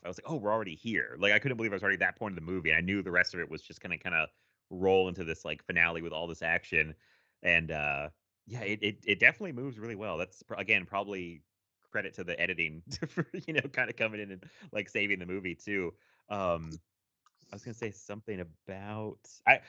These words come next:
I think my big problem with the movie, and you kinda mentioned earlier, is, like, it's like, yeah, I mean, the, the misogyny, like, comes through, like, pretty <laughs> strong, like, because the thing, it hits me, I don't know why it feels meaner. There's a lot of mean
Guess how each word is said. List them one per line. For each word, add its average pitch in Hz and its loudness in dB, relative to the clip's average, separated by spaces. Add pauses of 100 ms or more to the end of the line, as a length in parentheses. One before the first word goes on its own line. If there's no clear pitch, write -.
I 160 0
think 269 0
my 147 10
big 147 8
problem 110 2
with 101 -8
the 101 -10
movie, 90 -8
and 107 -6
you 110 -6
kinda 101 0
mentioned 87 -6
earlier, 82 -6
is, - -16
like, 82 -4 (720)
it's - 0
like, 165 0
yeah, 160 4
I 151 4
mean, 165 0
the, 151 2
the 151 0
misogyny, 139 4
like, 101 0
comes 104 -4
through, 87 -2
like, 87 0
pretty 95 0
<laughs> - 4
strong, 147 4
like, 110 4
because 117 0 (420)
the 254 12
thing, 392 2
it 170 0
hits 247 -4
me, 208 -4
I 170 0
don't 233 -4
know 202 -4
why 139 8
it 123 -4
feels 123 -4
meaner. 107 2
There's 151 2
a 113 2
lot 107 10
of 85 4
mean 95 0